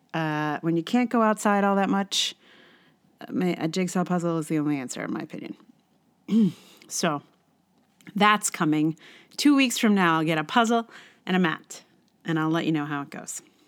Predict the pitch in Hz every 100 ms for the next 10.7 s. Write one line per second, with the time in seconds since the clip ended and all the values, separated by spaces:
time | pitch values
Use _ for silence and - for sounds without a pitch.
0 | _ - 160 156 151 147 - 160 151 156
1 | - - 180 165 160 - 160 156 143 143
2 | - _ 170 - 147 143 165 147 143 147
3 | 143 156 _ - - - _ _ _ _
4 | _ - 160 - - - - 156 - -
5 | - - _ _ _ _ _ - - 330
6 | 349 285 262 269 190 156 - 151 143 -
7 | 208 214 208 208 - 196 190 247 320 233
8 | 185 180 175 175 160 - 175 160 - -
9 | 165 165 160 151 160 156 151 160 151 151
10 | 156 190 202 214 196 - -